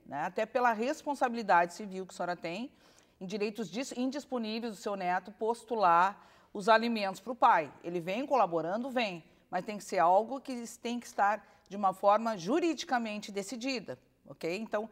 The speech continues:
procure a Defensoria Pública, consultoria, um advogado, na área jurídica, pra regularizar a situação. E ele vai ter dia certo e não só quando ele quiser.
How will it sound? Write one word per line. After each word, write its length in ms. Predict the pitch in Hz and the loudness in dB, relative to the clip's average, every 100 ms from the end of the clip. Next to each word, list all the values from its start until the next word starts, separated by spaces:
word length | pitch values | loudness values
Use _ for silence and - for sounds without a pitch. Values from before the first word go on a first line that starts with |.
| _ _ _ | _ _ _
procure 580 | 185 190 196 233 311 359 | -2 -2 -2 -2 0 2
a 520 | 196 185 180 170 160 160 | 4 6 6 4 2 -2
Defensoria 540 | 165 170 156 156 131 | -6 -10 -12 -10 -12
Pública, 800 | - 202 262 247 - - 202 196 _ _ _ | -6 -4 -2 -4 -6 -4 -2 -2 _ _ _
consultoria, 800 | 180 165 - 143 175 233 233 214 | -10 -8 -6 -6 -4 -4 -2 -4
um 120 | 180 | -4
advogado, 760 | 156 143 147 143 170 196 214 208 | -8 -8 -8 2 6 6 6 2
na 120 | 190 | 2
área 220 | 233 330 | 2 2
jurídica, 520 | 294 302 254 214 - | -2 -2 -2 -4 -8
pra 180 | 240 233 | -2 0
regularizar 680 | 214 226 254 294 269 262 220 | 2 0 0 0 0 0 0
a 40 | 202 | 0
situação. 540 | 233 254 240 170 143 - _ _ _ | -2 -8 -6 -6 -8 -12 _ _ _
E 80 | 220 | 2
ele 160 | 247 | 2
vai 140 | 254 233 | 2 0
ter 160 | 196 | -2
dia 380 | 170 151 247 311 | -8 -6 -4 -4
certo 560 | 349 269 220 202 226 262 | 0 2 6 4 2 -8
e 80 | 240 | -4
não 180 | 262 | -4
só 180 | 320 311 | -2 -2
quando 200 | 302 277 | -2 -4
ele 100 | 294 | -6
quiser. 500 | 294 269 240 160 151 | -8 -4 -2 -2 -6